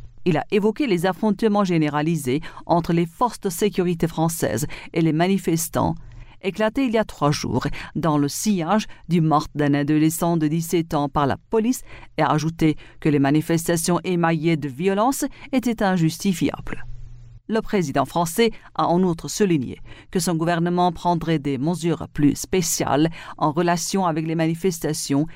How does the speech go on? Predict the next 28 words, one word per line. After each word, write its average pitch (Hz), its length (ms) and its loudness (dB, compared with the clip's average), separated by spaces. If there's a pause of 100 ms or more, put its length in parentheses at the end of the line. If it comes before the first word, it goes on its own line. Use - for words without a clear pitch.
(140)
et 170 80 2
a 170 100 4
menacé 190 540 0
de 214 80 2
traiter 202 340 0
avec 127 260 -4
fermeté 170 540 2 (320)
quiconque 262 560 -2
attaque 175 440 0 (120)
ou 202 80 4
pille 214 320 0 (300)
les 214 240 2
institutions 160 640 0
gouvernementales. 151 720 -2 (840)
Macron 196 420 -2
a 160 140 0
également 151 360 2
ajouté 143 380 -2 (260)
que - 80 -4
pour 202 220 0
protéger 233 520 0
les 127 120 -2
citoyens 170 480 -2
français, 190 480 0 (320)
de 151 120 2
nombreuses 160 500 2
activités 175 540 0
publiques 151 440 0